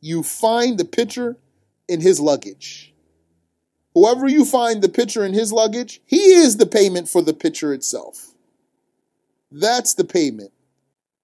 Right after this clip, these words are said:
Like that, we penalize the unjust in our religious laws. The fatwa that we give for our religious laws is that the thief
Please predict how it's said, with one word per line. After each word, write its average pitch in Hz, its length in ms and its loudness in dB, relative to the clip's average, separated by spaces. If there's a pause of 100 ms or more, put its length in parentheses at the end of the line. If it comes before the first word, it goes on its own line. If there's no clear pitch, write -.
Like 156 320 -2
that, 190 280 0
we 151 140 -4
penalize 139 800 -4
the 120 180 -12
unjust - 960 -10 (800)
in 127 160 -10
our 160 320 4
religious 135 480 -4
laws. - 840 -8 (1120)
The 156 80 0
fatwa 196 560 0
that 170 120 2
we 214 200 -4
give 240 600 0 (300)
for 151 200 -4
our 226 300 2
religious 220 400 -6
laws 233 600 0 (800)
is 143 180 -2
that 151 300 0
the 127 60 -16
thief - 600 -12